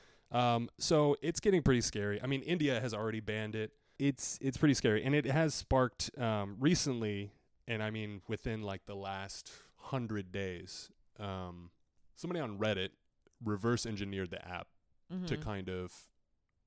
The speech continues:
Speaker 1: prove what everyone's suspecting and uncovered that it's actually much worse than what we expected.
Speaker 2: Of
Speaker 1: So not
Speaker 2: course.
Speaker 1: only, not only are they collecting all of the data, but then when they're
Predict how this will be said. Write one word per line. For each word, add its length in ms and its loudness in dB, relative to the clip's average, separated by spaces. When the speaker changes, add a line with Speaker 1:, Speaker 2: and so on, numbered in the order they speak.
Speaker 1:
prove 800 0
what 220 2
everyone's 460 -4
suspecting 840 -4
and 460 -6
uncovered 640 4
that 180 -4
it's 260 -4
actually 300 0
much 460 2
worse 440 -2
than 180 -6
what 160 -6
we 260 -8
expected. 480 -8
Speaker 2:
Of 60 -4
Speaker 1:
So 80 2
not 160 4
Speaker 2:
course. 20 2
Speaker 1:
only, 340 0
not 200 2
only 260 -2
are 240 -4
they 420 -4
collecting 400 -4
all 320 2
of 100 -2
the 100 -2
data, 480 -4
but 120 4
then 140 2
when 120 2
they're 160 -2